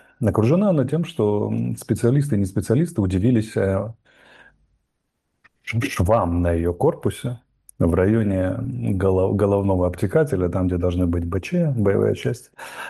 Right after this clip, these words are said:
которая, м, с точки зрения этих специалистов, мягко говоря, не соответствует заявленным аэродинамическим характеристикам. То есть при таких швах она не может лететь и попадать, там, выдерживать такие скорости и такие нагрузки.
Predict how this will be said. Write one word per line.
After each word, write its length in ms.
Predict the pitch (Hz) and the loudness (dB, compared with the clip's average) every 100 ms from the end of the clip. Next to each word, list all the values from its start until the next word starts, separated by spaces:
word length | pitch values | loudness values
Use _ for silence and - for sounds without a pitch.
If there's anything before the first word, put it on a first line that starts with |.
| - | -4
которая, 400 | - - 156 147 | -2 2 2 4
м, 340 | 127 135 143 | 2 0 -6
с 160 | 143 - | -8 -4
точки 280 | 131 - 113 | -2 0 0
зрения 280 | 117 120 113 | 2 4 2
этих 140 | 110 | 0
специалистов, 680 | - 110 143 165 175 113 101 | -4 -2 2 0 0 -4 0
мягко 320 | 101 123 - | 2 2 0
говоря, 340 | 98 101 113 117 | -2 0 2 4
не 160 | 110 113 | 4 2
соответствует 760 | 117 113 110 127 139 - 107 | 0 -2 0 0 0 -2 -2
заявленным 640 | 90 92 110 104 98 92 92 | 0 2 2 2 2 2 2
аэродинамическим 840 | 98 98 92 90 92 92 - 90 | 0 2 2 2 0 -2 -4 -2
характеристикам. 760 | - 87 - 95 - - - - _ _ _ _ _ _ _ _ _ _ | -2 -2 -2 -4 -6 -14 -20 -20 _ _ _ _ _ _ _ _ _ _
То 60 | - | -2
есть 60 | |
при 120 | 98 | 0
таких 280 | 95 95 104 | 2 2 2
швах 280 | - 156 143 | 2 2 2
она 160 | 123 120 | 2 2
не 100 | 123 | 2
может 360 | 120 90 85 | 2 0 -2
лететь 360 | 85 85 160 143 | -2 0 -2 0
и 40 | |
попадать, 600 | 107 95 101 104 - - - | -2 -2 -2 -2 -4 -8 -12
там, 120 | 107 | -4
выдерживать 440 | 90 101 101 90 | 0 2 2 0
такие 220 | 85 - 90 | -4 -4 -4
скорости 420 | - 127 131 92 | 0 0 0 -4
и 20 | |
такие 300 | - - 113 | -4 -6 -4
нагрузки. 460 | 110 113 120 - | -4 -4 -8 -16